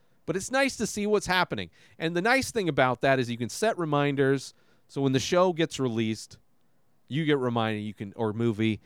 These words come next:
you can, you can watch it. Squid Game was one of those. And just based on the art, I think maybe I watched, like, some of the trailer. I was like, "What is this?" It's, it almost seemed like a,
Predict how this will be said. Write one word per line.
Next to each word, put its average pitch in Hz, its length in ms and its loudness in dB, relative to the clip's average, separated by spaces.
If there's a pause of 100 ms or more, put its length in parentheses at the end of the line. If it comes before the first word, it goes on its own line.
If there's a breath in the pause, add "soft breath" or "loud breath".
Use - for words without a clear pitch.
(120)
you 110 160 -6
can, 104 260 -8
you 104 120 -10
can 101 180 -8
watch 90 320 -6
it. - 80 -20 (1400)
Squid 247 300 -4
Game 185 220 6
was 123 140 0
one 113 160 0
of 101 80 -4
those. 78 260 -8
And - 140 -14
just 220 240 -2
based 175 320 0
on 143 140 0
the 117 140 -6
art, 151 300 4 (180 soft breath)
I 110 80 -6
think 240 300 -8
maybe 185 340 0
I 135 120 4
watched, 131 480 2
like, 110 300 -2
some 143 340 -4
of 131 80 -4
the 120 60 -4
trailer. 135 540 0 (640 soft breath)
I 139 60 4
was 147 160 2
like, 123 140 -4 (120)
"What 233 240 -12
is 160 280 -2
this?" 73 360 -10
It's, 127 220 -8
it 170 100 -4
almost 311 440 4
seemed 240 300 -4
like 185 420 4 (340 soft breath)
a, 156 100 6